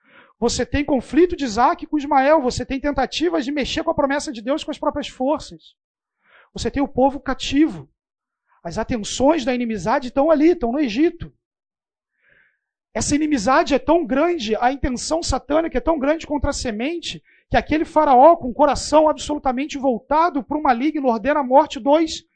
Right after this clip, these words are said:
primogênitos. Porque o povo tá crescendo, e povo crescendo é descendente chegando. Mas o menino é poupado, ele entra naquele rio. Eu imagino as hostes da maldade olhando para aquilo e dizendo, "É ele.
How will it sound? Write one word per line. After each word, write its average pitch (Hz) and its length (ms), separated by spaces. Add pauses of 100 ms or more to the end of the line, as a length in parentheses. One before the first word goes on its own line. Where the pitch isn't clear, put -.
(320)
primogênitos. 320 1080 (640)
Porque 277 200
o 311 60
povo 330 240
tá 349 100
crescendo, 349 800 (180)
e 285 80
povo 370 300
crescendo 339 460
é - 20
descendente 311 500
chegando. 370 680 (1400)
Mas 247 220
o 277 60
menino 285 320
é 302 40
poupado, 285 560
ele 269 160
entra 294 240
naquele 294 340
rio. 247 420 (460)
Eu 269 140
imagino 247 540
as 214 260
hostes 233 500
da 214 220
maldade 233 560
olhando 233 320
para 240 120
aquilo 254 280
e - 20
dizendo, 302 420
"É 339 240
ele. 349 300